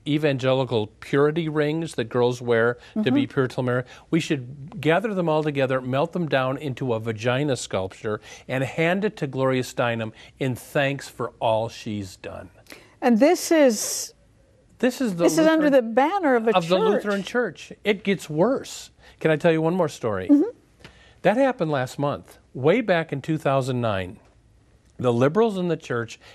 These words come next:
Speaker 1: had been pushing for prac-, for practicing homosexual pastors for years. They could never get it through 'cause the laity is more conservative than the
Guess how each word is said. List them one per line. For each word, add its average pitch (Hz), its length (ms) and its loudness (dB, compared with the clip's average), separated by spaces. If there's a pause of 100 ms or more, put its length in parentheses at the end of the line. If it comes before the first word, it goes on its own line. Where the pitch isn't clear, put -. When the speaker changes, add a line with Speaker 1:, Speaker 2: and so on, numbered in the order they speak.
Speaker 1:
had 127 200 0
been 117 160 -2
pushing 160 540 -2
for 123 180 -6
prac-, 151 440 -4 (200)
for 117 220 -2
practicing 160 720 -2
homosexual 131 760 -2
pastors 101 560 -6 (220)
for 117 160 -4
years. 107 420 0
They 107 120 -2
could 113 160 -6
never 104 260 0
get 104 180 -4
it 101 140 -4
through 104 200 -2
'cause 101 160 -6
the 107 100 -2
laity 107 560 2 (240)
is 110 120 -4
more 117 220 2
conservative 104 800 -2
than 98 180 -4
the 95 240 -4